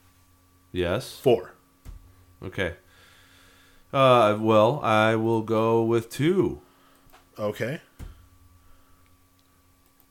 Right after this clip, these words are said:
Speaker 2: All right, Jess.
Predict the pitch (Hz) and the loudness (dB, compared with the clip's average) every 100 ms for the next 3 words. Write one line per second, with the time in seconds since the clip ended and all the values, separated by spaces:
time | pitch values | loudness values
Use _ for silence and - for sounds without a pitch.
0 | _ _ _ _ _ _ _ _ _ _ | _ _ _ _ _ _ _ _ _ _
1 | _ _ _ _ _ - 104 95 92 101 | _ _ _ _ _ -18 -14 -12 -12 -10
2 | 110 - | -10 -12